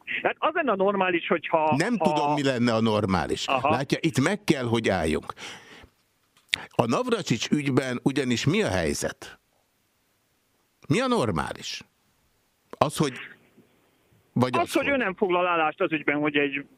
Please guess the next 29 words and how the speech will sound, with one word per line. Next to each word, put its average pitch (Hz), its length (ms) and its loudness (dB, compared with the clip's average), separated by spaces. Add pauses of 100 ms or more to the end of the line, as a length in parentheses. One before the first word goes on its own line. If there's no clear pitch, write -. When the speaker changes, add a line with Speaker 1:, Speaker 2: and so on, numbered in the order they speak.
(120)
Speaker 1:
mozi 147 440 0
mit 131 240 -2
játszik, 120 420 -4
milyen 120 240 0
filmet 107 380 -6
játszik. - 400 -10 (160)
Speaker 2:
Én 170 220 -2
egy 98 180 0
országgyűlési 90 880 0
képviselőjelölt 82 1000 -4
vagyok. - 460 -14 (1160)
Járok, 143 480 0
megyek. - 440 -6 (680)
Oda 233 240 2
jönnek 82 400 -2
hozzám 117 440 0
emberek 98 440 0
azzal, 139 600 2 (560)
hogy - 200 -12
Tapolcán 85 880 0
nem 98 220 2
adják 82 380 -2
ezt 85 180 0
a 76 60 -4
filmet, 107 420 0
és - 120 -8
meg 82 200 0
szeretném 76 580 -4
nézni. - 680 -8